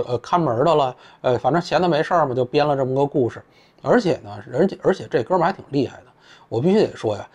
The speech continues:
你如果让我看他那东西，我，我肯定不是这专业，我也看不懂嘛。他说的那个真是头头是道的，就你一般人你还真不一定能够扛得住他忽悠。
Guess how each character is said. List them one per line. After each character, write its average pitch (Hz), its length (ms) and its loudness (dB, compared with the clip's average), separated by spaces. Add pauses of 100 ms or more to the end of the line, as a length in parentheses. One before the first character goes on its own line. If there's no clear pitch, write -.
(160)
你 120 140 0
如 160 140 6
果 180 120 6
让 175 240 4
我 95 140 -2
看 - 260 -2
他 127 80 0
那 123 120 0
东 120 180 -2
西， 110 100 -6
我， 156 240 4
我 127 140 2
肯 110 160 -6
定 113 100 -4
不 135 140 4
是 156 60 8
这 127 60 4
专 139 140 4
业， 151 140 4
我 127 140 2
也 - 40 -2
看 175 140 -2
不 135 80 0
懂 104 160 -4
嘛。 98 100 -14 (540)
他 202 180 0
说 214 320 2
的 190 80 4
那 156 160 2
个 123 140 2
真 175 160 4
是 147 60 2
头 139 240 2
头 180 120 6
是 131 160 -2
道 107 200 2
的， 95 120 -12 (400)
就 151 80 2
你 175 160 4
一 196 60 4
般 220 240 4
人 143 260 2
你 110 120 -2
还 131 120 0
真 220 220 2
不 185 160 4
一 185 80 2
定 190 180 2
能 135 200 2
够 165 120 4
扛 120 240 -4
得 156 60 2
住 151 140 2
他 160 80 2
忽 196 260 0
悠。 - 100 0